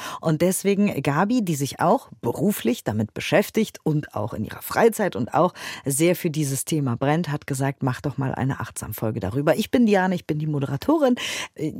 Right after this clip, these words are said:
bin hier von, äh, Deutschlandfunk Nova und bin auch Autorin und Gründerin, Keynote-Speakerin und all diese Themen. Bei allem, was ich tue, kommen sie immer wieder zusammen. Diese Achtsamkeit, die positive Psychologie, dieses Miteinandersein, die Verbundenheit,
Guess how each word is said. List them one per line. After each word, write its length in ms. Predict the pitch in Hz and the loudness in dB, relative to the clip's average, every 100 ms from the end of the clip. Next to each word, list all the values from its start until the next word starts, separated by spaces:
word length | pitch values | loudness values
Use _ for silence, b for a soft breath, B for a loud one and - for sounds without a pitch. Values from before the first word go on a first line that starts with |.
| - | -4
bin 140 | 185 160 | 0 2
hier 180 | 165 | 2
von, 300 | 151 - 143 | 0 0 0
äh, 240 | - 135 123 - | 0 -2 -2 2
Deutschlandfunk 500 | 143 - 120 143 147 | 2 2 -2 -2 4
Nova 320 | 240 240 214 B B B | 4 4 2 B B B
und 300 | 160 156 - | 0 0 0
bin 160 | 175 147 | -2 2
auch 260 | 147 - | 0 2
Autorin 560 | 180 214 202 214 190 190 | 0 2 4 4 4 2
und 160 | 180 | 2
Gründerin, 460 | 185 196 190 180 185 | 4 4 4 2 0
Keynote-Speakerin 800 | - 196 175 - 180 175 165 165 | 2 2 2 -2 -4 -2 0 0
und 260 | 147 - | -2 -2
all 200 | 123 185 | 0 2
diese 380 | 202 202 190 190 | 2 2 2 0
Themen. 380 | - 190 220 226 B B B | 0 2 4 4 B B B
Bei 180 | 175 - | 2 4
allem, 360 | 180 240 247 190 | 4 6 4 2
was 180 | 185 | 0
ich 180 | 190 - | -2 -4
tue, 560 | - 226 233 247 233 - - | -6 -2 4 4 4 2 0
kommen 340 | - 208 226 | 2 4 4
sie 180 | 185 180 | 2 0
immer 360 | - 233 226 | 2 4 4
wieder 240 | 202 196 185 | 0 -2 -4
zusammen. 680 | - 180 156 156 156 87 143 | -4 -2 0 2 0 -2 -4
Diese 300 | 180 180 - | 0 0 -2
Achtsamkeit, 720 | 151 - 156 135 - 98 - | -6 -4 -2 -2 -4 -8 -6
die 80 | 180 | -2
positive 520 | 202 196 180 196 165 | 0 0 0 -4 -4
Psychologie, 680 | - - 165 165 160 135 143 | -6 -8 -4 -4 -4 -4 -4
dieses 320 | 160 160 170 B B | -2 -2 -2 B B
Miteinandersein, 960 | 165 196 - 156 160 156 156 147 131 160 | 2 2 4 2 2 2 2 2 4 4
die 80 | 175 | 2
Verbundenheit, 920 | - 180 151 151 156 151 127 131 131 | 2 2 4 4 2 0 0 2 0